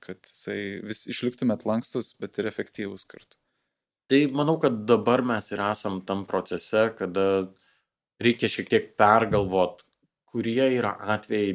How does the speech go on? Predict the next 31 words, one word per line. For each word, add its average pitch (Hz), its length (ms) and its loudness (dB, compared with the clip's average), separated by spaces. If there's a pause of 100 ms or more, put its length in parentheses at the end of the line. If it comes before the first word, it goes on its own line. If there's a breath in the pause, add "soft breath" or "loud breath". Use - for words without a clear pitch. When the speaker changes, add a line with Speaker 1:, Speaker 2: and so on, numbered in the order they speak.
Speaker 2:
dažnesni, 90 680 -6
kurie 104 320 -2
yra 85 160 -2
retesni. 90 500 -4
Speaker 1:
Mhm. - 100 -18 (720)
Speaker 2:
Nes 95 220 -2 (500)
labai 120 300 4
daug, 135 360 2
kai 117 180 -2
turi 117 400 0
vidinę 110 500 0 (100)
I 82 60 -6
T 95 320 -6
komandą, 120 720 -2
tu 104 260 0
gali 101 560 2 (280)
tiesiog - 360 -6
ruoštis 120 520 2
įvairiem 90 360 0
Speaker 1:
Mhm. 85 100 0
Speaker 2:
atvejam. - 300 -10 (100)
Tu 87 140 -8
nežinai, 98 560 -4
kuris 101 260 -2
scenarijus 85 520 -6
bus 85 260 -8
labai 82 260 -4
dažnas, 104 500 0
kuris 87 220 -8
bus 82 240 -12
retesnis. - 580 -6